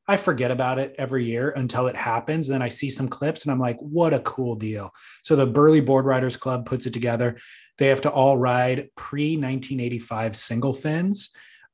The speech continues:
Um, it's basically celebrating the surf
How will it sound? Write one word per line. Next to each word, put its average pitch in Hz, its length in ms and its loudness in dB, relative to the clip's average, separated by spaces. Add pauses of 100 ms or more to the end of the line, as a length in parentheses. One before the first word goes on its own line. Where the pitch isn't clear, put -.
Um, 120 600 2 (680)
it's 143 140 2
basically 156 340 4
celebrating 131 720 2
the 127 100 -2
surf - 460 -4